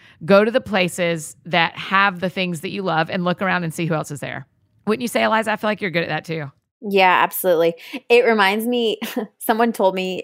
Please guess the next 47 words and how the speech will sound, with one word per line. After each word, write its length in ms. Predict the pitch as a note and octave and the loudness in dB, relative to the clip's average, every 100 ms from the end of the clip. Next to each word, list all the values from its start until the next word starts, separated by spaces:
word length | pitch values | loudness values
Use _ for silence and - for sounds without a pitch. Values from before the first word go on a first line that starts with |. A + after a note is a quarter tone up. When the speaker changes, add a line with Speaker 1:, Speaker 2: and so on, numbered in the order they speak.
| - G3+ | -10 0
Speaker 2:
that 160 | G3 | 2
I 100 | E3 | 2
told 300 | F3 F3 E3+ | 2 0 0
them 200 | E3+ E3+ | -2 -2
to 80 | F3 | -4
do 160 | D#3+ D3+ | -4 -4
something 380 | - E3 F3+ F3 | -4 -6 -6 -8
a 40 | |
few 140 | - | -4
years 220 | F3 F3+ F#3 | -2 -2 0
ago 160 | F3+ | 0
that 100 | E3 C3+ | 0 -2
I 80 | |
forgot. 540 | D#3 - D#3 D3+ - - _ - - _ _ - | -4 -4 0 2 2 -2 _ -20 -20 _ _ 0
And 140 | G3 | 2
it's 240 | F3 - - | 0 -6 -2
that 840 | F#3 E3 D#3+ D#3+ D#3+ D#3 - - - | 2 4 4 4 2 -2 -8 -14 -4
when 160 | F#3 F#3 | -2 0
you're 140 | F#3+ | 0
trying 220 | F#3+ G#3 | -2 -4
to 60 | F#3+ | -2
make 180 | F3 - | -4 -6
friends, 480 | - F3 D#3+ D#3+ E3+ | -2 0 0 -2 -4
you 100 | E3 | -6
should 300 | - F#3+ E3+ | -4 -4 0
give 320 | E3+ D#3+ D3+ _ | 2 2 -2 _
it 160 | - - - - | -2 -2 -8 -10
three 300 | F3 E3 D#3+ - | -4 -2 0 0
awkward 380 | C#3 - B2+ - | 0 -2 -8 -8
hangouts. 600 | - F#2+ - - - - | -10 -8 -10 -12 -10 -4
Speaker 1:
Oh, 220 | E3+ F3 D#3 | 2 2 2
that's 220 | D3 - | -2 -8
beautiful. 480 | D#3+ E3 E3 D#3+ G3 F3 | -6 -2 0 0 2 2
Speaker 2:
Like, 100 | C#3+ | 4
give 140 | G#3 | 4
it 160 | - - | 2 -2
three 380 | - A3 A#3+ | -4 -2 -2
times 720 | A#3+ A#3+ G#3 F3+ D#3+ D#3+ E3 F#3+ - | -2 -2 -2 0 -4 -6 -10 -4 2
of 260 | E3+ E3+ | 4 4
feeling 600 | - - F#3 F3 F3+ F3 | -2 -4 2 2 2 0
like 340 | E3 D#3 D3+ - _ _ _ _ - | 2 2 2 -4 _ _ _ _ -2
this 220 | E3 - | -2 -4
is 160 | E3 | -6
not 220 | E3 C#3 - | -2 -2 -4
gonna 160 | F3+ | -4
feel 180 | F#3 F3 | -2 0
good. 400 | F3+ F#3 G#3 | 2 4 4